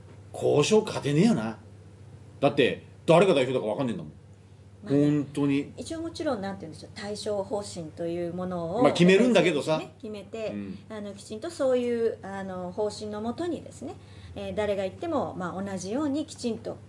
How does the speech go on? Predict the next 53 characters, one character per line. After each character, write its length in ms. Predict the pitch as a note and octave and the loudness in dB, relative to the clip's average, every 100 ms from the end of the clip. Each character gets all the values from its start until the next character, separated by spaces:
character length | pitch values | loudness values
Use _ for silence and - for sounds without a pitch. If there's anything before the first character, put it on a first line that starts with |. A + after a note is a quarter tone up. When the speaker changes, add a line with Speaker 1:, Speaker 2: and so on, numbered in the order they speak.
| - | -14
Speaker 2:
対 220 | F#3+ F3 | -8 -8
応 60 | E3+ | -8
す 120 | F3+ | -8
る 60 | F3+ | -8
よ 40 | |
う 20 | |
に 80 | E3+ | -8
し 100 | - | -8
ま 100 | F3+ | -10
し 80 | - | -8
ょ 20 | F#3 | -8
う 40 | |
と 100 | F3+ | -8
い 20 | |
う、 20 | F3+ | -8
そ 140 | D#4 | -6
う 20 | |
い 60 | D4+ | -4
う 20 | |
と 100 | D4 | -4
こ 160 | C#4+ C4+ | -2 0
ろ 260 | C4 B3+ | -2 -4
あ 60 | A#3 | -6
た 100 | G#3+ | -8
り 100 | D#3+ | -8
は 100 | D3+ | -12
ね、 120 | G3 - - | -14 -14 -12
あ 80 | |
の、 140 | E3 D#3 | -12 -12
き 120 | - | -14
ち 80 | F3+ | -14
ん 40 | |
と 100 | - | -12
統 180 | - E3+ | -10 -10
制 140 | F3 | -10
取 220 | E3 A#3+ - | -8 -8 -10
れ 40 | |
て 100 | D#3+ | -10
ま 180 | G3+ C4+ | -10 -10
す 100 | - | -10
け 120 | A3+ | -12
れ 100 | A3 | -10
ど 80 | A3 | -10
も、 100 | A3 | -6
ま 140 | B3 | -4
あ、 20 | |
Speaker 1:
う 40 | A3+ | -4
ん。 500 | G3+ F#3 D#3+ D3+ B2+ | -4 -6 -6 -8 -8
Speaker 2:
や 120 | A#3+ | -8
っ 20 | B3+ | -2
ぱ 120 | C#4+ | 0
り 100 | A#3+ | 0
ね、 200 | G3+ | -4